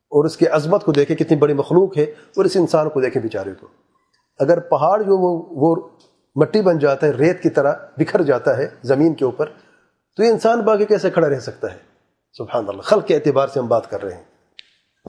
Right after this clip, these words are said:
کیونکہ بنی آدم جو ہے ضعیف ہے۔ الذی هو من لحم و دم، جو گوشت اور خون سے بنا ہوا یہ انسان ہے،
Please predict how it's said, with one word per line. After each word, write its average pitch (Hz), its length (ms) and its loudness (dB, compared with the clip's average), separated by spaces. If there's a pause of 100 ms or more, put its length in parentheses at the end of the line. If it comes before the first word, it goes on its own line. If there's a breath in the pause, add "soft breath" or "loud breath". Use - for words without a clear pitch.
(140)
کیونکہ 156 340 2 (320)
بنی 139 180 2
آدم 147 260 2
جو 143 80 -2
ہے 135 120 2
ضعیف 151 320 0
ہے۔ 175 100 -2 (520 soft breath)
الذی 208 220 2
هو 202 120 2
من 196 160 0
لحم 202 300 0
و 160 60 4
دم، 151 200 0 (1800)
جو 156 160 2
گوشت 202 360 2
اور 196 100 2
خون 196 200 0
سے 214 100 2
بنا 185 200 2
ہوا 180 80 2
یہ 185 120 0
انسان 160 440 2
ہے، 147 100 0